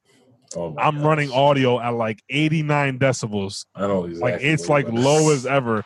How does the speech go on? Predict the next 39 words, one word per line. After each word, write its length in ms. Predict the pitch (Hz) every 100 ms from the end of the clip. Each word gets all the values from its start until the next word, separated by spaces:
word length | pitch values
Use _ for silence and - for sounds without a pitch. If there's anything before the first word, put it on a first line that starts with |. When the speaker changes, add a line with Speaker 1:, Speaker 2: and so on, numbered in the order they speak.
| - - -
Speaker 2:
And 160 | 127 131
there's 220 | 156 143
an 80 | 113
old 300 | 139 156 147
lady, 240 | 143 135
an 80 | 127
older 260 | 127 143 135
lady 240 | 127 117
next 300 | 117 127 -
to 80 | 131
me 200 | 110 107 - _
with 120 | 123
her 80 | 139 -
ears 240 | 151 139
plugged. 300 | - 123 101 -
Like, 160 | 131 175
it's, 140 | -
like, 140 | 165 -
super 320 | - 240 165
low. 220 | 139 131
Like, 140 | 120 120
doesn't, 240 | 143 143 123
won't, 240 | 147 143
won't 220 | 135 151 123
bother 320 | 120 117 107
too 160 | -
much. 360 | 113 107 - - _ - - - -
There 100 | 160
was 100 | 165
another 240 | 139 160 147
lady 200 | 139 131
that 180 | 123 113
walked 400 | 123 143 131 -
from 100 | 123
the 60 | 117
back 260 | 131 135
of 140 | 135 127
the 100 | 120
room 300 | 131 135